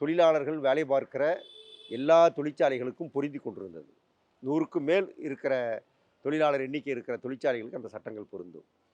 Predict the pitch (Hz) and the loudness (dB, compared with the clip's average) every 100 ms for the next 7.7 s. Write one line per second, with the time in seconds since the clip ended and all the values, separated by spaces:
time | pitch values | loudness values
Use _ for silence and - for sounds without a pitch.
0 | _ _ _ - 147 156 208 185 175 160 | _ _ _ -6 -4 2 2 2 0 0
1 | 151 143 120 117 160 160 170 156 156 139 | -2 -2 -2 -2 0 0 0 -4 -2 0
2 | 135 135 127 127 113 113 107 98 95 117 | 0 0 -2 -2 -2 -4 -6 -8 -8 -2
3 | 127 82 - _ _ _ _ 135 165 185 | -2 -2 -16 _ _ _ _ -6 0 2
4 | 170 160 98 _ _ _ _ _ _ 143 | 2 0 -2 _ _ _ _ _ _ -2
5 | 170 151 131 - 151 139 131 73 _ _ | -2 0 -2 0 0 0 -4 -8 _ _
6 | _ _ _ - 151 196 220 226 214 - | _ _ _ -10 -6 -2 0 2 0 -2
7 | 226 160 175 - 185 151 - | -4 2 0 2 -4 -2 -4